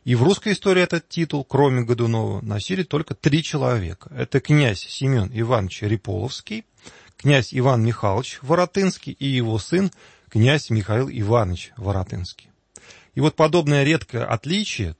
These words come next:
всего четыре человека с титулом "Слуги" на всю русскую историю допетровскую, да, его можно сравнить в послепетровской России,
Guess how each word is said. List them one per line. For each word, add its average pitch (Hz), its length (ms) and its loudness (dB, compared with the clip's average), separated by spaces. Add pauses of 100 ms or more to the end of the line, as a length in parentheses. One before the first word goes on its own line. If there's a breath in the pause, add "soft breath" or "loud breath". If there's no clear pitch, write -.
(200)
всего - 340 -4
четыре 170 540 0
человека 127 720 -2
с - 100 -14
титулом 95 400 -4
"Слуги" 101 640 -2
на 104 100 -10
всю 143 320 -2
русскую 104 400 -4
историю 95 400 -2
допетровскую, - 640 -12
да, 143 240 -2 (640 loud breath)
его 131 180 4
можно 139 300 4
сравнить 139 680 0 (160)
в - 240 -12
послепетровской 120 960 -2
России, 98 680 -6